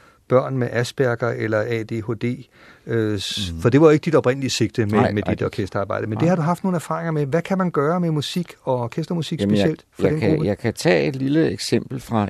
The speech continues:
Speaker 2: en af, et af de børn, som inden for de senere år, jeg har haft med at gøre, men det er altså bare en ud af en række, hvor, øh, øh, den her lille dreng,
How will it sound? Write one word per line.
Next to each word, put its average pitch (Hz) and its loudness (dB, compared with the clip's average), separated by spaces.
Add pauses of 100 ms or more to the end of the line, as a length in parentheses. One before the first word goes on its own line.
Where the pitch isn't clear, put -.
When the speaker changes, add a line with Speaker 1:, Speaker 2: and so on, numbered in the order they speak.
(100)
Speaker 2:
en 120 -2
af, 120 -4
et 107 -2
af 131 -2
de 127 -10
børn, 113 2
som 95 -8
inden 117 0
for 120 -8
de 101 -10
senere 117 0
år, 85 2
jeg 107 -4
har 98 -6
haft - -10
med 92 2
at 147 2
gøre, 87 0
men 101 0
det 107 -2
er 98 0
altså 92 -4
bare 110 -2
en 110 0
ud 117 -2
af 95 -2
en 92 -2
række, 82 -4 (720)
hvor, 104 8
øh, 87 4 (340)
øh, 80 -4 (260)
den 107 2
her 98 2 (120)
lille 117 0
dreng, 110 0